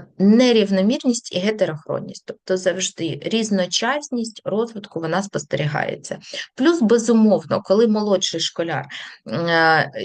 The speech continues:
сидить за тими уроками, з тими домашніми завданнями, страждає дитиненька, але читає, пише, е, вивчає, запам'ятовує,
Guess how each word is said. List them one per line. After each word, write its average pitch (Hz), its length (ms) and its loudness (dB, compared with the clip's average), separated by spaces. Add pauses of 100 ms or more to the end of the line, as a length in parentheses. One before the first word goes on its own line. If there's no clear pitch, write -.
сидить 226 520 0
за 214 80 2
тими 214 600 2
уроками, 208 760 0
з - 60 -18
тими 254 280 2
домашніми 226 640 0
завданнями, 180 760 -6
страждає 220 520 0
дитиненька, 202 580 0
але 196 220 2
читає, 185 640 -2 (140)
пише, 165 540 -2 (440)
е, 165 160 0
вивчає, 185 760 -2
запам'ятовує, 175 840 -4